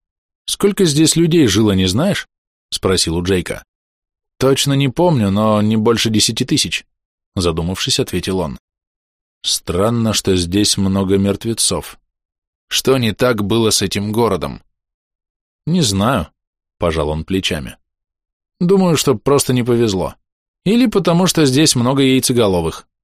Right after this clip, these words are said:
Они что-то напортачили». «А что здесь за учёные?» удивился я. «Вроде просто городишко посреди ничего». «Шутишь? Здесь астрономы, у них штаб-квартира всего поля больших антенн, что возле Магдалены,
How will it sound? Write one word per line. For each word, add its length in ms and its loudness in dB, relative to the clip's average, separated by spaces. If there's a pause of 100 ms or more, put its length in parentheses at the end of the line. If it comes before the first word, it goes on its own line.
(160)
Они 260 0
что-то 240 2
напортачили». 760 -2 (760)
«А 180 0
что 240 2
здесь 240 0
за 180 0
учёные?» 560 -2 (420)
удивился 500 -4
я. 240 -6 (760)
«Вроде 340 2
просто 340 0
городишко 560 2
посреди 460 -2
ничего». 520 -2 (960)
«Шутишь? 580 -2 (440)
Здесь 360 2
астрономы, 720 2 (180)
у 100 0
них 140 0
штаб-квартира 720 2
всего 280 4
поля 260 2
больших 400 0
антенн, 360 0
что 180 0
возле 240 2
Магдалены, 640 0